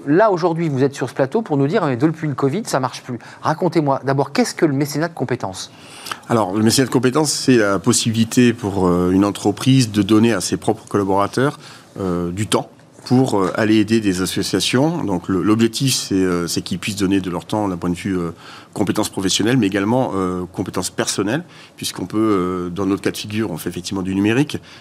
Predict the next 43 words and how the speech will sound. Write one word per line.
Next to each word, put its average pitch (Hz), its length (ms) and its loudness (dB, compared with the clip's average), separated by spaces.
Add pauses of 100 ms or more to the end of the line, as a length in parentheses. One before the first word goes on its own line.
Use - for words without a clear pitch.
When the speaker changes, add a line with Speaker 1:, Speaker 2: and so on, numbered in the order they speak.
(140)
Speaker 2:
euh, 90 540 -6
mettre 98 220 0
à 98 40 0
disposition 95 540 -2
un 87 100 -2
site - 280 -6
internet, 113 720 -2
euh, 95 400 -4
faire 92 180 -4
du 98 120 -8
click 95 200 -6
and 90 100 -2
collect, 120 460 -2
euh, 101 120 -4 (320)
avoir 101 340 -2
des 95 160 -4
outils 95 200 -6
de, 87 180 -2
de 90 120 -2
C 92 300 0
R 95 60 -2
M 135 280 0
ou 175 200 2 (400)
tout 135 100 -2
simplement 117 440 0
distribuer, 113 760 0
euh, 98 260 -2
des 104 260 0
denrées 104 360 0
alimentaires, 101 560 -2 (380)
euh, 95 40 -4
auprès 95 380 -2
d'une 104 160 -4
association. 98 500 -6 (500)
Donc, 95 200 -6
euh, 98 220 2
Speaker 1:
Ça, 202 120 4
Speaker 2:
le 208 60 -6
Speaker 1:
ça 175 60 0
existait, 135 500 0 (160)
euh, 120 300 2
avant 180 500 0
mars - 480 -2